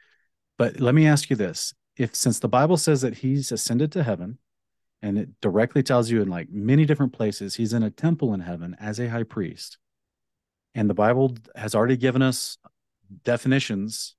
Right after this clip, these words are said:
with lots and lots of prophets, what a priest does in a temple. And if that's consistent, do we believe that heaven, in this temple in heaven where he is, do we believe that's a real place? So that'd be the question I have for you, just, you know,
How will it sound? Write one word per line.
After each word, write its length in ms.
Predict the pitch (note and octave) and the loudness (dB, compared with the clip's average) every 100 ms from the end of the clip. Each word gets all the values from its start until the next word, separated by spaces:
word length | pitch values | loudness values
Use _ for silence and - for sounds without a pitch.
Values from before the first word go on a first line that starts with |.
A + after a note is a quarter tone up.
| - | -8
with 320 | G2 F#2 - | -6 -6 -10
lots 400 | F#2+ F#2+ A#2+ - | -6 0 0 0
and 80 | C3 | 0
lots 200 | C3 - | 2 0
of 320 | C3 A#2 - _ | -4 -4 -16 _
prophets, 600 | - C3+ D3 F2+ - - - _ _ | -4 -2 -2 -8 -10 -12 -16 _ _
what 180 | G2+ G2+ | -6 -4
a 60 | G2+ | -4
priest 340 | - A2+ - | -2 -2 0
does 200 | A#2 A2+ | -2 -2
in 40 | |
a 80 | A#2+ | -4
temple. 400 | A2+ B2 G#2 G#2 _ _ _ _ _ _ _ _ _ _ _ | -4 -8 -8 -14 _ _ _ _ _ _ _ _ _ _ _
And 200 | B2 A2+ | 0 2
if 120 | G#2+ | 2
that's 260 | - B2 C3+ | 2 0 0
consistent, 800 | E3+ D3+ - F3+ - F#2+ - - _ _ _ _ _ _ _ _ - | -2 0 0 0 -2 -8 -10 -20 _ _ _ _ _ _ _ _ 0
do 120 | A2 | 2
we 260 | A2+ D3 | 4 2
believe 440 | E3+ D3 C3 C3+ B2 | 4 4 4 4 2
that 180 | A2+ - | -2 -6
heaven, 680 | - C3+ C3 G2+ F2 G#2 - _ _ _ _ | -6 -2 0 -2 -4 -8 -16 _ _ _ _
in 120 | A2+ | -4
this 160 | G#2+ A2+ | -4 -2
temple 320 | - B2 A#2 | 0 0 0
in 80 | G2+ | -2
heaven 320 | F#2 F#2 F#2 | -4 -6 -6
where 100 | F#2 | -8
he 220 | G#2+ G#2 | -6 -4
is, 120 | G2+ F2 | -6 -6
do 80 | G2 | -6
we 100 | A2+ | -4
believe 240 | D3+ D#3 | 0 0
that's 240 | C3 B2 | 0 -4
a 60 | A2+ | -6
real 460 | F#2+ F#2 B2 D3 C#3 | -8 -2 2 2 2
place? 600 | - B2 - - - - _ _ _ _ _ _ _ _ _ _ _ _ _ _ | -4 -10 -10 -12 -12 -14 _ _ _ _ _ _ _ _ _ _ _ _ _ _
So 120 | - A2+ | -4 0
that'd 160 | G#2+ | 2
be 100 | A2+ | 2
the 80 | G#2 | 2
question 320 | - G2+ G#2 | 0 -2 -2
I 40 | F#2+ | -4
have 100 | F#2 | -4
for 100 | F#2+ | -6
you, 140 | F2 | -6
just, 280 | F2+ - - | -6 -8 -8
you 60 | |
know, 140 | E2+ | -8